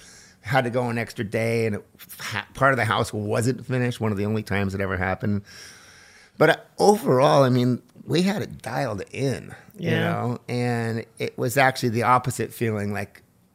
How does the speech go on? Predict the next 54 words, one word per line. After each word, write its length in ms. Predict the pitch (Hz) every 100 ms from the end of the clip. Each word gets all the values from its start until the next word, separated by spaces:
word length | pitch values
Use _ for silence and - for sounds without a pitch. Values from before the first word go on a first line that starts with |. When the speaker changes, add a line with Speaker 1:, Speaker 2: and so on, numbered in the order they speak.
| _
Speaker 1:
you 120 | 117 -
come 220 | - 135 127
in 140 | 120
the 60 | 117
next 280 | 117 -
morning 340 | 120 117 127 123
after 280 | 113 - 110
being 240 | 117 110
gone, 280 | 107 104 104
you 80 | 95
cannot 440 | 117 127 90 -
believe 520 | 90 113 143 180 139
what 140 | 92 98
happened 320 | 76 - 76
in 80 | -
twelve 260 | 62 55
hours. 360 | 50 50 - -
Speaker 2:
Yeah. 300 | 165 156 147 156 _ _ _ _ -
The 60 | 196
Speaker 1:
Yeah. 80 |
Speaker 2:
house 240 | 247 330 339
actually 300 | 302 - 247
wasn't 320 | 233 214 170
built 180 | 170 131
in 80 | 143
seven 260 | 135 135
days. 300 | 139 120 147
It 60 | 165
was 120 | 165
actually 300 | 190 202 175
built 220 | 160 143
in 60 | 117
four. 420 | - - 98 - _ _ _ 127
Speaker 1:
A 80 |
hundred 300 | 117 127 131
and 120 | 127 113
nine 260 | 110 113
hours, 320 | 113 110 110 175
I 20 |
Speaker 2:
Yeah. 240 | 170 156
Speaker 1:
think, 160 | 151 -
is 100 | 104
what 180 | 110 -
they 160 | 110 113 -
call 300 | 120 110 104
it. 180 | - - -
Speaker 2:
'Cause 160 | 180
you 60 | 170
do, 180 | 160 180
like, 180 | 170 143
demo 300 | 151 165 165
and 140 | 156
stuff 220 | - 143
beforehand, 680 | 147 139 143 143 180 180 180